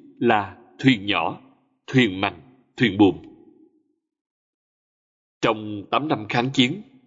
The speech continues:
tôi đi mười tỉnh, gần như cũng đi hai vạn dặm đường. Chỉ đi bằng hai chân,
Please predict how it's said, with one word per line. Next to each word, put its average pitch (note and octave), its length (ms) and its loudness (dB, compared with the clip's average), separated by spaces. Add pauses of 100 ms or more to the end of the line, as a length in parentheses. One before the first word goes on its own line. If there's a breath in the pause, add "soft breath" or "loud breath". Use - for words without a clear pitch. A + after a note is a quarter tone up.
(640)
tôi D#3 140 8
đi C#3+ 140 4
mười G#2+ 320 4
tỉnh, G2+ 260 0 (840)
gần A2+ 320 2
như B2 420 4 (240)
cũng A#2+ 340 4
đi B2 420 4
hai C#3+ 280 2
vạn G2 340 0
dặm F#2+ 160 -4
đường. G#2 200 0 (1000)
Chỉ C#3 120 4
đi C#3+ 140 4
bằng F2+ 260 -4
hai A#2+ 200 -2
chân, A2 200 2